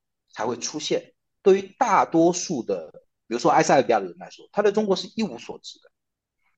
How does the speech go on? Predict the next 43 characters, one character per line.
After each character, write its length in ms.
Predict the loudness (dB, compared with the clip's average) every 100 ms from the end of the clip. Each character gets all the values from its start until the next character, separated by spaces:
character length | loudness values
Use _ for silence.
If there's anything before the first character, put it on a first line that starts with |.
| _
到 300 | -2 2 0
今 340 | -2 -6 -6
天， 300 | -2 2 2 -2 -14 _
比 80 | -8
如 40 |
说 160 | 2 4
我 100 | 4
采 220 | 4 0
访 120 | 0
他 160 | 0 -2
们 120 | -2
的 40 | 0
时 80 |
候， 160 | 2 2
我 80 | 0
会 40 | -4
发 200 | -2 0
现 200 | -2 -6 _ _ _ _ _ _ _
他 160 | 2
的 80 | 2
女 240 | 2 -2
儿 180 | 2 2
已 80 | 2
经 140 | -4
跟 160 | -2 -2
中 140 | 0
国 100 | -2
人 80 | -4
结 140 | -4 -6
婚 240 | -6 -8
了， 180 | -12 -14 _ _ _
他 100 | 0
女 180 | 0 2
儿 160 | 4 2
很 220 | -4 -10
可 120 | -6
能 160 | -6 -4
就 100 | 2
要 100 | 4
去 160 | 2 -4
中 220 | -6 -4
国 180 | -6 -6
了。 160 | -6